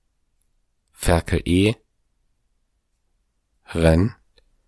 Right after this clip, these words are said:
sie mich, weil sie Lehrer vortragen, ja, von hinten nach vorne tragen, die Menschen Gehboote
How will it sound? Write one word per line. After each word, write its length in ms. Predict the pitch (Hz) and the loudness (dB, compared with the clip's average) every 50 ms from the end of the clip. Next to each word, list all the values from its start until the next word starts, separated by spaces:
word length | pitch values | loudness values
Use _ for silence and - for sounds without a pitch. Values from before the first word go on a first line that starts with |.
| _ _ _ _ _ _ _ _ _ _ _ _ | _ _ _ _ _ _ _ _ _ _ _ _
sie 380 | _ - - - - 87 82 78 | _ -8 -6 -4 -2 0 0 2
mich, 520 | 78 85 107 123 - - - - - - _ _ | 2 2 0 0 -2 -8 -14 -18 -20 -20 _ _
weil 300 | - 87 87 87 85 80 | -4 0 2 2 2 2
sie 160 | 80 82 78 | 0 0 0
Lehrer 880 | 80 85 101 113 113 104 - - 82 78 85 95 110 123 - - _ _ _ _ _ _ _ _ _ _ _ _ _ _ _ _ _ _ _ _ _ _ _ _ _ _ - | 2 4 4 6 4 4 4 2 2 2 2 0 -2 -4 -6 -10 _ _ _ _ _ _ _ _ _ _ _ _ _ _ _ _ _ _ _ _ _ _ _ _ _ _ -20
vortragen, 1900 | - - - - - - - - 101 107 123 127 120 98 90 - - - _ - - - - - - 78 80 78 76 78 76 - 85 82 92 107 120 127 - - - - - - | -20 -20 -18 -16 -14 -10 -4 0 0 2 4 4 4 2 0 -2 -10 -16 _ -20 -20 -20 -16 -12 -8 -8 -6 -6 -6 -8 -8 -8 -8 -8 -8 -8 -10 -10 -12 -16 -20 -20 -18 -16
ja, 140 | 92 90 95 - | -14 -14 -14 -12
von 180 | - - 87 | -8 -8 -8
hinten 240 | 85 92 104 95 95 | -8 -8 -8 -8 -6
nach 160 | 87 - - | -6 -8 -8
vorne 760 | - - - - - 110 117 120 107 87 80 80 80 80 78 | -12 -14 -4 2 4 4 4 4 2 0 -2 -4 -6 -8 -10
tragen, 580 | - - - - 80 82 85 85 95 101 110 117 _ _ _ _ _ - - - - - - - - - - - - - - - - - _ - - _ _ _ - - - _ - | -10 -10 -6 -6 -4 -4 -4 -4 -6 -6 -6 -10 _ _ _ _ _ -20 -20 -20 -20 -20 -20 -20 -20 -20 -20 -20 -20 -18 -16 -16 -16 -18 _ -20 -20 _ _ _ -20 -20 -16 _ 0
die 140 | - 90 87 | 2 4 4
Menschen 920 | 82 82 82 92 117 139 113 - - - - 82 85 98 107 123 147 143 - - - _ _ _ _ _ _ _ _ _ _ _ _ _ _ _ _ _ _ _ _ _ _ - 101 | 6 6 6 6 4 2 0 -2 -6 -6 -2 -2 0 0 0 -2 -4 -6 -10 -16 -20 _ _ _ _ _ _ _ _ _ _ _ _ _ _ _ _ _ _ _ _ _ _ -20 -18
Gehboote 2000 | 95 87 82 - 92 90 98 107 113 107 98 85 73 - - _ _ _ _ - _ _ _ _ _ _ _ _ 85 85 82 76 71 71 69 - - - 71 71 - | -14 -10 -4 0 2 4 4 4 4 4 2 0 -2 -6 -10 _ _ _ _ -20 _ _ _ _ _ _ _ _ -2 0 0 2 0 -2 -6 -6 -8 -8 -10 -10 -12